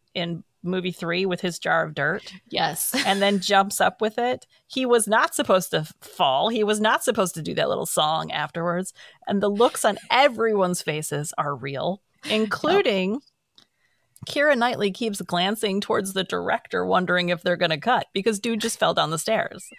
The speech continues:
Speaker 1: All, like, all of that was
Speaker 2: <laughs>
Speaker 1: authentic.
Speaker 2: I got a jar of dirt. <laughs>
Speaker 1: All of them are like, "What is he? What are you doing?"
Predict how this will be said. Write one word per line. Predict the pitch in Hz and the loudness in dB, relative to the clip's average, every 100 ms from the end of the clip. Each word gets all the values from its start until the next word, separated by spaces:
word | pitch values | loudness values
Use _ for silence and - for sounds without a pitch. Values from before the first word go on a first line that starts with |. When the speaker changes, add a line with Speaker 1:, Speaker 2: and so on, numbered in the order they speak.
| - _ - | -20 _ -8
Speaker 1:
All, | - 185 | -2 0
like, | 196 - - | 0 -4 0
all | 214 220 | 2 2
of | 196 | 0
that | 226 - | -2 -2
was | - 165 - 226 | -4 -6 -6 -8
Speaker 2:
<laughs> | - 214 | -6 -2
Speaker 1:
authentic. | 165 - 220 - - - 226 - - - - - - - - - _ - _ 220 - 285 330 - | -2 -2 -6 -10 -12 -12 -14 -12 -12 -12 -14 -16 -18 -20 -16 -18 _ -16 _ -20 -10 -4 -2 -2
Speaker 2:
I | 233 233 | -4 -4
got | 240 226 | -6 -8
a | |
jar | 233 175 170 | -6 -6 -6
of | - | -8
dirt. | 277 233 233 233 190 190 - | -6 -4 -2 -2 -4 -6 -8
<laughs> | 247 - 339 - _ _ _ - - - | -8 -10 -18 -18 _ _ _ -20 -12 -6
Speaker 1:
All | 214 | -4
of | 180 | -2
them | 202 | -2
are | 196 | -2
like, | 180 180 180 | -6 -8 -10
"What | 156 190 | -6 -6
is | 294 - | -6 -12
he? | - 262 285 294 277 _ _ - - _ _ _ - - | -14 -10 -10 -10 -14 _ _ -20 -20 _ _ _ -20 -8
What | 156 | -4
are | |
you | 302 415 | -4 -4
doing?" | 165 202 254 - | -4 -6 -6 -8